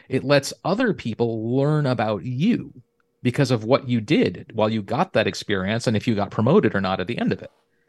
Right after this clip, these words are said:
But if you come from a really rich and powerful family, then they're gonna arrange that you get promoted at the end of it, whether or not you actually did a good job. And so coming, having these unearned advantages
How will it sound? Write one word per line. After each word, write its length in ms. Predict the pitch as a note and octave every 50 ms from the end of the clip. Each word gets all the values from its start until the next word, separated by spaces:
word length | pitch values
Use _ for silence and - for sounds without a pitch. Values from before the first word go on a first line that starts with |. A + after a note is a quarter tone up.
| _ _ _ -
But 160 | D3 C#3+ -
if 140 | D3 - C3
you 220 | C3 E3 G#3+ G3
come 440 | - - - A3 A#3 F#3 C3 B2+ B2+
from 180 | - C3 B2
a 80 | B2+ A#2+
really 260 | G#2 G#2+ A2+ C3+ C3+
rich 240 | A#2 G2+ A#2 A#2 -
and 120 | C3 A2
powerful 340 | - G#2+ A2 A#2 - - G2+
family, 560 | - A3 C4 C4 A2+ - F2+ F2+ - A2+ - - _ _ - _ _
then 160 | - C#3+ C#3+ C3
they're 160 | D#3 G3+ A3+
gonna 180 | A3+ A#3 A3+
arrange 440 | F#3 D3+ C3+ D3+ G3+ C4 A#3+ D#3+ A#2+
that 140 | - B2 A#2
you 120 | C#3 F3
get 120 | D#3 C#3+ -
promoted 340 | - C3+ C#3 C#3+ C#3 C3 A#2+
at 40 |
the 140 | A#2+ A#2+ C3
end 100 | F3 F#3+
of 80 | B2 G#2
it, 120 | G#2+ -
whether 300 | G3+ A3 A#3 C3 D3 C3+
or 80 | C3 C3+
not 380 | B2+ A#2 G#2 G2+ G2+ G#2+ G#2 - _ _ -
you 320 | G#2+ G#2+ A2+ A#2 A#2 A#2+
actually 380 | G#2 G#2 - - - B2+ B2+ A#2+
did 180 | G#2+ A2+ F#2+
a 60 | G2+
good 240 | F2 - F2+ F2 E2+
job. 500 | - - - C4 - E2 - - C3 - - _ _ _ _ _ _ _ _ -
And 140 | D3+ D3+ D3
so 460 | - E3 D3+ C#3 C3 B2+ G#2+ G#2+ - _ _ _
coming, 320 | - - F#3 F#3+ G#3 G3 D#3+
having 300 | - D#3+ F3+ F#3+ F#3 D3+
these 180 | C#3 B2+ - -
unearned 420 | B2+ C3 D3 D3 C#3+ C#3+ C#3 B2+
advantages 680 | A#2+ G#2 G2 G#2 A#2+ D3 C#3 G2+ F#2 F#2 F2+ F2+ F2+ F#2